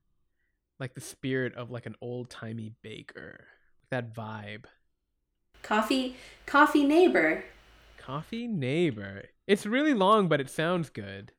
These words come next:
Speaker 2: Oh, it is really long, though. Hmm. But neighbor is such a friendly word.
Speaker 1: What about coffee pal?
Speaker 2: Ooh, pal is a good one.
Speaker 1: Pal is very good. How about if pal stands for something? 'Cause then we could do coffee and then P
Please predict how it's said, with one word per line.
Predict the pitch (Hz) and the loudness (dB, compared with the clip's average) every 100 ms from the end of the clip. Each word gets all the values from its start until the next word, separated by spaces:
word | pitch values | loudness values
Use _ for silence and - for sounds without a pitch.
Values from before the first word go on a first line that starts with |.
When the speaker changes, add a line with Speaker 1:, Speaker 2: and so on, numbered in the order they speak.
| _ _ - | _ _ 0
Speaker 2:
Oh, | 202 | 6
it | 175 | 6
is | 175 160 | 6 4
really | 156 160 151 | 2 2 2
long, | 147 151 147 | 2 2 2
though. | 143 151 - | 0 0 0
Hmm. | 175 160 151 151 185 - - | -2 -2 -2 -4 -10 -14 -4
But | 208 | 0
neighbor | 226 285 330 | 6 8 8
is | 214 214 | 8 2
such | 196 | 0
a | 180 | -2
friendly | - 190 180 | -2 0 0
word. | 156 160 156 101 208 - - - | 0 2 2 0 -4 -10 -20 -14
Speaker 1:
What | - 160 | -2 0
about | 175 175 | 0 0
coffee | 165 156 143 | 0 2 0
pal? | - 151 156 175 110 98 - - - - - | 0 4 6 6 4 -2 -14 -20 -20 -20 -4
Speaker 2:
Ooh, | 254 370 233 190 | 8 10 12 12
pal | - 202 233 440 | 10 10 10 10
is | 320 | 8
a | 220 | 4
good | 208 320 - | 6 6 4
one. | 160 156 160 | 0 2 4
Speaker 1:
Pal | 156 220 302 | 6 6 4
is | 277 190 | 0 0
very | 165 240 | 2 4
good. | 185 139 123 120 | 4 2 0 -4
How | - 214 320 | 6 8 10
about | 294 269 254 240 - - _ _ _ | 10 12 12 10 4 -20 _ _ _
if | 202 208 - | 6 6 4
pal | - 196 196 196 | 4 8 8 8
stands | - - 175 185 185 | 4 4 6 6 4
for | - | -2
something? | 123 120 98 98 - - _ _ - | -6 -8 -10 -12 -14 -18 _ _ -2
'Cause | 180 | 4
then | 214 | 6
we | 247 | 6
could | 240 | 4
do | 226 | 4
coffee | 202 190 196 180 | 6 6 6 0
and | 170 160 | 2 0
then | 151 | 0
P | - 175 | 0 2